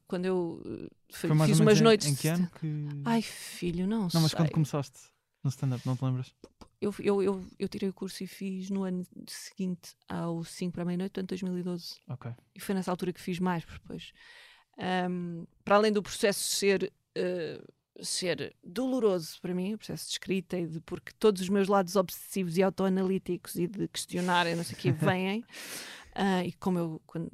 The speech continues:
Speaker 1: quando o fazia sozinha, por isso é que eu depois, eh, gostei de trabalhar com, ainda trabalhei com o Guilherme Fonseca, eh, mas, eh, depois também com a Susana Verde,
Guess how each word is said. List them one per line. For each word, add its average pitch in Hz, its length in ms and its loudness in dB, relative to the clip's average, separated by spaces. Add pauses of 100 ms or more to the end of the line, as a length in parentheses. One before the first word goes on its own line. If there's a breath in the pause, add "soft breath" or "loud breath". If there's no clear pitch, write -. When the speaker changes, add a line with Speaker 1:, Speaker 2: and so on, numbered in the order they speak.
Speaker 1:
quando 175 160 -4
o - 40 -4
fazia 170 260 -4
sozinha, 185 360 -2
por - 60 -12
isso - 80 -4
é 175 40 -2
que - 80 -6
eu 175 40 -2
depois, 175 400 -6
eh, 180 220 -6
gostei - 260 -4
de - 40 -8
trabalhar 180 400 -2
com, 175 200 -6
ainda 180 180 -2
trabalhei 180 360 -2
com - 120 -6
o 175 40 -4
Guilherme 175 240 -6
Fonseca, 190 440 -10 (280)
eh, - 180 -12
mas, 185 460 -4
eh, 180 140 -4
depois - 260 -12
também 170 220 -4
com 175 140 -6
a 170 60 -2
Susana 175 400 -2
Verde, 180 320 -6